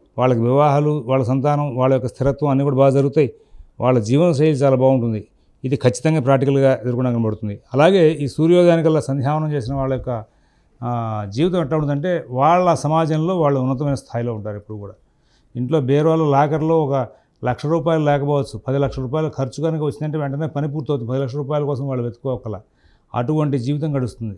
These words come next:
ఆ సంధ్యావన ప్రభావం ప్రాక్టికల్గా దాని ప్రభావం చూపించాలంటే చూపించవచ్చు. గాయత్రి అనుష్ఠానం జరుగుతుంది, ఆ గాయత్రి అనుష్ఠానం మూలంగా విద్యాయోగం కలుగుతుంది. సు-, ఉడిగే చిన్నప్పుడు పదో ఏట ఆ, ఎనిమిదో ఏటే ఒడుగు చేయాలి,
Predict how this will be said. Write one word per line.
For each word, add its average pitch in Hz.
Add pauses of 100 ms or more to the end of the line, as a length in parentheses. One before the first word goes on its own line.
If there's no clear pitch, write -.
(340)
ఆ 123
సంధ్యావన 135
ప్రభావం 113
ప్రాక్టికల్గా 151 (440)
దాని 135
ప్రభావం 131
చూపించాలంటే 147 (100)
చూపించవచ్చు. 135 (480)
గాయత్రి 135
అనుష్ఠానం 139
జరుగుతుంది, 117 (480)
ఆ 120
గాయత్రి 143
అనుష్ఠానం 151
మూలంగా 147
విద్యాయోగం 143
కలుగుతుంది. 117 (360)
సు-, 143
ఉడిగే 143
చిన్నప్పుడు 139
పదో 143
ఏట 147 (360)
ఆ, 120
ఎనిమిదో 139
ఏటే 160
ఒడుగు 139
చేయాలి, 131